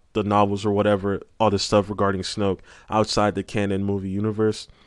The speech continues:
or just outside the movie universe itself. But I, for the past two years, I didn't theorize or anything about Snoke. I was just gonna be like,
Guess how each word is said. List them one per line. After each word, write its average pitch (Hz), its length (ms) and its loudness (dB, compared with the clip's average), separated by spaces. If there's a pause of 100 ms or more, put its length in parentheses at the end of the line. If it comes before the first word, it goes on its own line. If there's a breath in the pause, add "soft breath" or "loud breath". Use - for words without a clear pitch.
(960 soft breath)
or 117 140 6
just 107 220 -2
outside 107 600 2
the 98 80 0
movie 101 280 0
universe 98 460 0
itself. 101 540 0 (420 soft breath)
But 110 120 6
I, 110 380 4 (220)
for - 200 2
the 107 80 2
past 110 380 2
two 117 80 2
years, 104 400 2
I 104 160 0
didn't 98 560 0 (640)
theorize 98 500 2
or 95 60 -2
anything 101 260 -2
about 95 200 -4
Snoke. 101 240 -2
I 101 40 2
was 95 100 0
just 98 200 -4
gonna 98 200 -2
be 95 140 -2
like, 92 240 0